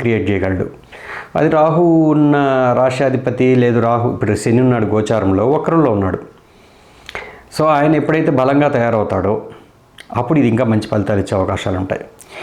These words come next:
అయితే ఇది వ్యక్తిగతంగా జాతకాలు తీసుకుంటే మనం ఏ విధంగా భావించాలంటే, హండ్రెడ్ పర్సెంట్ మీకు రాహువు శతభిషంలో ఉన్నప్పుడు మీకు స్వాతి నక్షత్రంలో కానీ, ఆరుద్ర నక్షత్రంలో కానీ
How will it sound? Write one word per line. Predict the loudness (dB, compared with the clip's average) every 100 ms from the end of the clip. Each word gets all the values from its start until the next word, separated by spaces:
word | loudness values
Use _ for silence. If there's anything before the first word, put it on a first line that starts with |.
| -12 -10 -6
అయితే | 0 2 2 2 2 -2 -8 -8 -2
ఇది | 0 0 -2
వ్యక్తిగతంగా | -4 -2 0 0 0 0 0
జాతకాలు | 0 -2 -2 0 0
తీసుకుంటే | -2 -4 -2 0 0
మనం | 2 2
ఏ | 0
విధంగా | 2 0 0
భావించాలంటే, | 0 0 -2 -2 0 0 -2 0
హండ్రెడ్ | 0 0
పర్సెంట్ | -2 -2 -2 0
మీకు | 0 -2 0
రాహువు | 0 0 0 0 -4 -10 -20 -20 -6
శతభిషంలో | -2 0 0 0 0 0
ఉన్నప్పుడు | -2 0 0 2
మీకు | 0 -2
స్వాతి | -2 0 -2
నక్షత్రంలో | -2 -4 -2 -2 0
కానీ, | 0 0
ఆరుద్ర | 0 0 0 -2
నక్షత్రంలో | -2 -4 -2 0
కానీ | -2